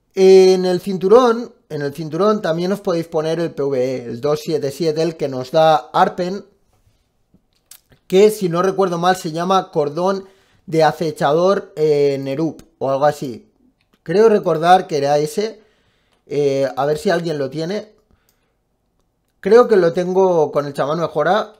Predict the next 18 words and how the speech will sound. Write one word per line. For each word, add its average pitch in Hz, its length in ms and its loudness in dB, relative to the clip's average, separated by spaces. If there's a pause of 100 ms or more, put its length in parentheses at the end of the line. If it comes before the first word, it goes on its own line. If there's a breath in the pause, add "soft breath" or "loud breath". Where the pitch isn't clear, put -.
(220)
No, 143 220 -8
con 135 140 -8
el 143 80 -12
chamán 165 240 -4
mejora 165 340 -2
no, 123 200 -8
que 123 100 -4
uso 143 260 -6
el 131 60 -4
dos 135 140 -6
punto 131 340 -10
cero. 120 300 -8
Ya 180 180 0
os 196 80 0
lo 233 120 -2
enseñaré, 160 520 -4
¿vale? 185 380 -4 (360 soft breath)
Pero 160 520 -2